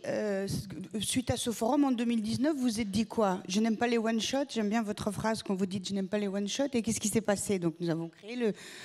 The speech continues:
le, le, le, l'association Stand Speak Rise Up. Est-ce que vous pouvez me dire pourquoi, là aussi, pourquoi une première dame ne se contente pas de faire des conférences de temps en temps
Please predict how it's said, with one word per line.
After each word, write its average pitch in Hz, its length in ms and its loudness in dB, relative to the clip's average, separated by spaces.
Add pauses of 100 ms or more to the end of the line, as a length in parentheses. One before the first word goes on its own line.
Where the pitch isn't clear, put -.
(140)
le, 196 180 6
le, 175 160 4
le, 160 120 4
l'association 185 640 2
Stand 202 260 2
Speak 196 280 -4
Rise 202 240 2
Up. 285 180 6
Est-ce 226 160 -2
que 208 120 -6
vous 180 40 -4
pouvez 196 400 0 (380)
me - 80 -4
dire 240 160 2
pourquoi, 294 580 4
là 240 160 6
aussi, 226 420 6
pourquoi 262 640 4
une 214 140 2
première 214 380 2
dame 254 320 6 (400)
ne 202 80 4
se 208 140 4
contente 214 500 2
pas 220 180 2
de 208 80 -4
faire 214 200 -2
des 190 120 -2
conférences 196 600 0
de - 60 -16
temps 196 180 0
en 196 100 0
temps 220 360 -2